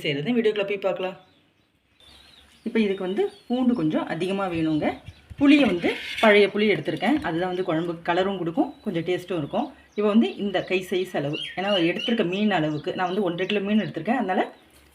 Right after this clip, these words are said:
இவ்வளோ புளி எடுத்திருக்கேன். இதை வந்து ஊற போட்டுடலாம். அடுப்புல எண்ணெய் சட்டி வச்சுக்கோங்க. எண்ணெய் ஊத்த வேண்டாம். மிளகு, சீரகம் ரெண்டுத்தையும் எண்ணெய் ஊத்தாம நல்லா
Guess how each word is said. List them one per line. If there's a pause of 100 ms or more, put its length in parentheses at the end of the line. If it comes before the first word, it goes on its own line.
(260)
இவ்வளோ
புளி
எடுத்திருக்கேன்.
இதை
வந்து
ஊற
போட்டுடலாம். (1800)
அடுப்புல
எண்ணெய்
சட்டி
வச்சுக்கோங்க.
எண்ணெய்
ஊத்த
வேண்டாம். (400)
மிளகு, (3250)
சீரகம் (680)
ரெண்டுத்தையும் (200)
எண்ணெய்
ஊத்தாம
நல்லா